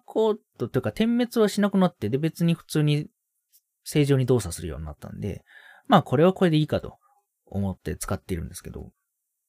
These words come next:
あれね、あの、エラーコードを調べるやり方を、直った後もやると、もともとエラーコード二つついてたんですけど、エラーコード一個は出てんのよね。だから、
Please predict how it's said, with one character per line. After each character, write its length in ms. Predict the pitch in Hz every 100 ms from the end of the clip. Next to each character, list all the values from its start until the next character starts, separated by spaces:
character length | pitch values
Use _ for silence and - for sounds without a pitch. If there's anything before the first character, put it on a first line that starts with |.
| _ _ _ - _ _ _ _ _ _ _ _ _
あ 140 | - 135
れ 140 | 165
ね、 360 | 160 143 87 73 - -
あ 120 | 104
の、 80 | 98
エ 100 | 147
ラ 160 | 185
ー 20 | 190
コ 240 | 208 190
ー 40 |
ド 120 | 156 113
を 440 | 117 101 73 - _ _ -
調 260 | - 147
べ 120 | 127
る 160 | 107 95
や 80 | 92
り 80 | 101
方 300 | 98 - 117
を、 400 | 101 76 - 165 _ _ _
直 220 | 143 185
っ 60 | 254
た 120 | - 147
後 140 | 143
も 100 | 101
や 80 | 90
る 100 | 82
と、 280 | 110 80 - - _ _ _ _
も 160 | 160 190
と 100 | 254
も 140 | 254
と 140 | 269
エ 80 | 202
ラ 120 | 220
ー 40 | 226
コ 140 | 262
ー 40 | 180
ド 60 |
二 200 | - 139
つ 140 | 131 -
つ 100 | 151
い 60 |
て 60 | 131
た 100 | -
ん 60 | 85
で 80 |
す 80 | 80
け 80 | 85
ど、 240 | 87 78 - _ _ -
エ 80 |
ラ 160 | 170 240
ー 40 |
コ 120 | 254 269
ー 40 |
ド 40 | 208
一 140 | 190 - _
個 120 | -
は 80 | 147
出 120 | 123
て 120 | 185
ん 80 | 127
の 60 | 80
よ 100 | 76
ね。 240 | 90 101 _ _ _ _ _ _ _ _ -
だ 120 | 139
か 100 | 107
ら、 340 | 101 101 80